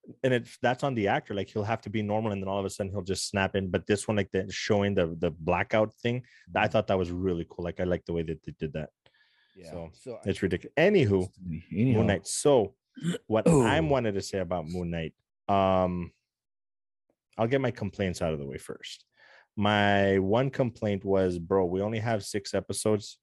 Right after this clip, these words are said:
Speaker 1: and I feel like episode one was wasted on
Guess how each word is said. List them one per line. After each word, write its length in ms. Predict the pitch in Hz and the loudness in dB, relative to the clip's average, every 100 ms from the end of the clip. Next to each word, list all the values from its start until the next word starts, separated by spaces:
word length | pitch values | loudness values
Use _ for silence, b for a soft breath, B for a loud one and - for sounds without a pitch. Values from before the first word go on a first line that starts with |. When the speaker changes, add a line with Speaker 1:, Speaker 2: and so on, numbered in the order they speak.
| _ _ _ | _ _ _
Speaker 1:
and 400 | 104 101 95 92 87 _ _ _ | 0 2 2 -2 -8 _ _ _
I 100 | 95 | -2
feel 260 | 92 - 98 | -2 0 4
like 260 | 95 90 - - | 4 2 -4 -6
episode 400 | 95 98 - 95 | -2 -2 0 0
one 260 | 92 92 | 0 0
was 160 | 92 85 | 0 -2
wasted 640 | 82 90 87 - 92 85 78 _ | -2 -2 -4 -6 -4 -4 -6 _
on 600 | 87 85 82 80 78 78 | -2 0 -2 -4 -6 -10